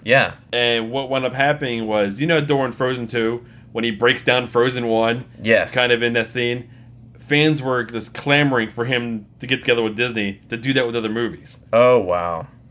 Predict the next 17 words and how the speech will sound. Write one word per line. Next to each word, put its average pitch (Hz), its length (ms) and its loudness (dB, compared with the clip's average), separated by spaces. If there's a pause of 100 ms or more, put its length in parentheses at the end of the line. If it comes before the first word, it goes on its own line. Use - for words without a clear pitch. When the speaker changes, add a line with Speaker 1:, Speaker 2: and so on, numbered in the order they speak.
(180)
Speaker 2:
So 127 340 4
one 123 300 0
of 147 40 -2
the 135 80 -2
main, 135 600 0
uh, - 20 0
actual, 117 680 0
uh, 98 280 0 (180)
animators 113 720 -2
from 113 340 -2
Frozen 104 600 0
just 151 220 -2
sitting 165 180 0
at 143 60 2
home 156 160 2
doing 147 180 2
nothing. 147 340 0